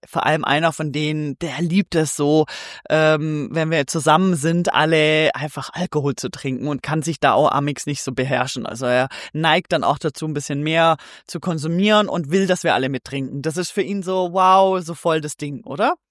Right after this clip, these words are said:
Und wir sind, und was war ja dann klar, er hat für uns eine Cocktailbar rausgesucht. „Ja, ich kenn da in München eine richtig coole Cocktailbar, da geh mal hin,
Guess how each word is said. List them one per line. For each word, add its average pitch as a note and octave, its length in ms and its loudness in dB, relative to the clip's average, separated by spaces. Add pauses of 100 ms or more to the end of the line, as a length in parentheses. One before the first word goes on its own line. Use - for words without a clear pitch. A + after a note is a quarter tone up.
(440)
Und G3+ 260 0
wir F#3 80 -2
sind, G3+ 360 -6
und F#3 180 -6
was F#3 240 -2
war F3 260 2
ja F3+ 160 4
dann D#3 180 0
klar, G#3 440 0
er E3+ 140 0
hat F3+ 140 -4
für F#3 100 -2
uns F#3 240 -4
eine E3+ 100 -4
Cocktailbar B2 800 -4
rausgesucht. B2+ 560 -10
„Ja, C4+ 240 6
ich B3 120 -2
kenn G#3 180 0
da G3 100 4
in F3+ 100 0
München F#3+ 380 -2 (260)
eine D#3 200 -6 (120)
richtig G#3+ 400 -4
coole G3+ 260 -2
Cocktailbar, D#3+ 580 0
da D3 160 0 (100)
geh G3 140 2
mal F#3+ 100 2
hin, F3+ 320 -2